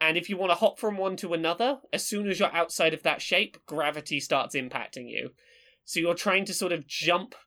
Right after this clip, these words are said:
between these areas of safety, doing light gravity-based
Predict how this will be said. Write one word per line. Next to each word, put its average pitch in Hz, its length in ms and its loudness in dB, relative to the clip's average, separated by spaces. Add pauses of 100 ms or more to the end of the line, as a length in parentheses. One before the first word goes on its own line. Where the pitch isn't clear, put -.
between 156 500 -6
these 139 480 -4 (640)
areas 156 480 2
of 143 100 -2
safety, 127 920 -2 (120)
doing 127 560 -2 (640)
light 151 760 -2 (760)
gravity-based 147 1040 0